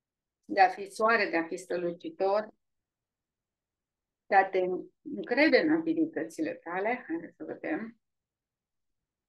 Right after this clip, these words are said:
Și mai multe detalii despre această uniune sacră. Hm, foarte frumos.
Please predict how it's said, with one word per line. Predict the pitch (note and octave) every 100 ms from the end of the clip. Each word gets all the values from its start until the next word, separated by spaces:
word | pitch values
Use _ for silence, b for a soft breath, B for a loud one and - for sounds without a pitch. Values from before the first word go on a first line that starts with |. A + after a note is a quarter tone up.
| _ _ _ _ _ _ _ _ _ _ _ _ _ _ _ _ _ - _ _ _ _ _ _ _ _ _ _ _ _ _ _ _ _ _
Și | - - - - G#3+ G#3 G3 G3
mai | F#3+ F#3+
multe | G#3 G#3 G#3
detalii | G3+ G3+ A3 A#3+
despre | A#3 A3+ -
această | A#3+ A#3+ D4 D4
uniune | C#4 C#4 D4 D4+ F3
sacră. | F3 - E3 E3 - D3 - _ _ _ _ _ _ _ _ _ _ _ _ G3 - - D#4 - _ _ _ _ _ _ _ _ _ _ _ _ _ _ _ _ _ -
Hm, | A3 G3+ - _
foarte | - - - - -
frumos. | D#4+ E4 D#4+